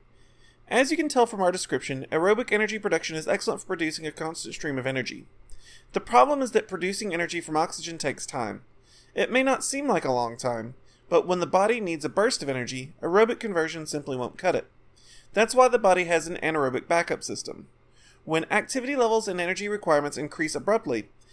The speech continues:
anaerobic energy production increases to help the body adjust to these changes. Anaerobic activity either slows down as aerobic capacity catches up to energy needs,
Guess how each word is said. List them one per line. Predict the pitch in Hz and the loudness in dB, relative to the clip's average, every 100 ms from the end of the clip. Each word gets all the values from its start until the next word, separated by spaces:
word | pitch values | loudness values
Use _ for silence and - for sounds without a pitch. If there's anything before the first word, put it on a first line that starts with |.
| - - | -20 -4
anaerobic | 226 247 240 233 226 | 0 4 4 4 0
energy | 185 190 196 | -2 -4 -2
production | 190 151 - 165 | 0 0 -2 -6
increases | 202 156 139 143 139 | -4 -4 -4 -6 -8
to | 175 | -4
help | 202 202 | -4 -2
the | 220 | 0
body | 175 160 151 | 2 2 0
adjust | 131 131 - | -2 -4 -4
to | 120 | -8
these | 117 | -8
changes. | - 139 127 - - - _ - - - - - - | -6 -6 -8 -12 -12 -16 _ -20 -20 -20 -20 -14 -2
Anaerobic | 240 294 285 262 | 0 2 2 2
activity | 226 - 202 175 190 156 | 0 0 -6 -4 -4 -2
either | 147 | -2
slows | 139 196 214 233 | -2 0 0 0
down | 190 170 170 170 - | -2 0 -2 -4 -6
as | 143 151 | -4 0
aerobic | - 156 - - | 2 2 0 -2
capacity | - 160 147 - 135 | -2 0 0 -4 -6
catches | 151 - 147 | -6 -4 -6
up | 120 | -6
to | - | -2
energy | 220 180 131 | 0 0 -2
needs, | 113 107 - | -8 -8 -10